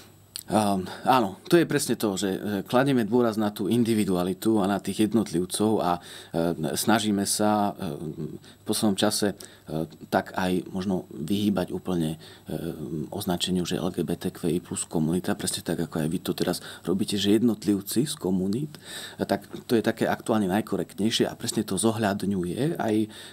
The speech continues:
vlastne tú individualitu tých, e, skupín, podskupín, ale hlavne tých, e, samotných ľudí, ktorí naozaj, e, patria či už medzi gejov, alebo lesby, alebo intersexuálov, bisexuálov,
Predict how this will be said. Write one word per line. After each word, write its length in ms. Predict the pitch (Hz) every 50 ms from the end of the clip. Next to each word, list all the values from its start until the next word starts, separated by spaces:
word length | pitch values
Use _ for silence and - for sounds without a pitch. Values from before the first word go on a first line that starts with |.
| - - -
vlastne 320 | 139 160 - 185 175 151
tú 320 | 151 135 135 131 123 - -
individualitu 960 | 135 135 135 120 127 117 110 110 98 113 104 92 82 92 95 - - - -
tých, 240 | - 123 - - -
e, 240 | - 92 76 -
skupín, 480 | - - - 123 120 - 117 107 90 -
podskupín, 480 | - 101 - - - 107 - 123 - -
ale 160 | 113 110 101
hlavne 320 | 107 117 131 120 117 107
tých, 320 | - - 92 90 - - - - - - - - -
e, 160 | - 80 -
samotných 480 | - - - 104 120 120 - 120 107 -
ľudí, 400 | 107 113 123 127 117 110 98 - - - - _ -
ktorí 240 | - - 113 110 107
naozaj, 400 | 107 110 120 120 110 104 90 -
e, 20 | - - - - - - 87 85 90 - - - -
patria 320 | 98 - - - 92 92
či 160 | - - -
už 160 | 127 117 107
medzi 240 | 98 92 90 - 92
gejov, 480 | 98 95 92 82 82 85 73 82 92 -
alebo 320 | 147 151 123 110 95 87
lesby, 480 | 85 82 85 - - - - 92 92 92
alebo 400 | - - 151 131 101 90 87 - - - -
intersexuálov, 960 | 104 95 - - - - - - - - - 90 85 80 85 82 82 85 -
bisexuálov, 800 | 98 - - 92 87 - - - 90 85 80 82 85 82 85 87